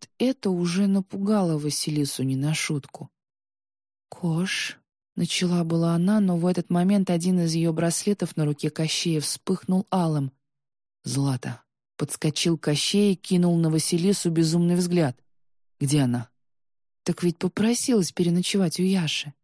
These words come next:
испуганно ответила та. «Папа!» Почти одновременно с этим донёсся из кабинета крик Демьяна.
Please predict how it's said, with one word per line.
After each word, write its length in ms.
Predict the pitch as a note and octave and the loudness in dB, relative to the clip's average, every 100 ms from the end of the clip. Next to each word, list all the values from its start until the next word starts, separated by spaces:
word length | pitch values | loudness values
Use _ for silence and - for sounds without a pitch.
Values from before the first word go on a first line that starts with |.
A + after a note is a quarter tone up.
| _ _ | _ _
испуганно 520 | E3+ - - D3+ C#3+ C#3 | -8 -6 -4 0 2 0
ответила 520 | C3 C#3+ - C#3 C3+ | 0 -2 -2 -2 -2
та. 260 | - C3 - _ _ _ _ _ _ _ | -4 -6 -8 _ _ _ _ _ _ _
«Папа!» 420 | G3+ G#3+ D#3+ B2+ - _ _ _ | 0 2 0 -4 -8 _ _ _
Почти 360 | D#3+ - - | -4 -2 0
одновременно 640 | E3+ E3 E3 E3+ E3+ D#3 D#3 | 0 2 2 2 2 0 0
с 100 | - | 0
этим 320 | G3+ F#3 D#3+ | 0 0 0
донёсся 500 | D#3 D#3 F3+ - D#3+ | 0 2 0 0 -2
из 120 | D3 | -2
кабинета 580 | - D3 D3+ E3+ G3+ D#3+ | -2 -2 0 2 0 -2
крик 300 | - E3 D#3 | -2 -2 0
Демьяна. 640 | D3 E3+ F3+ D#3 C3 B2 | 0 2 2 2 0 -4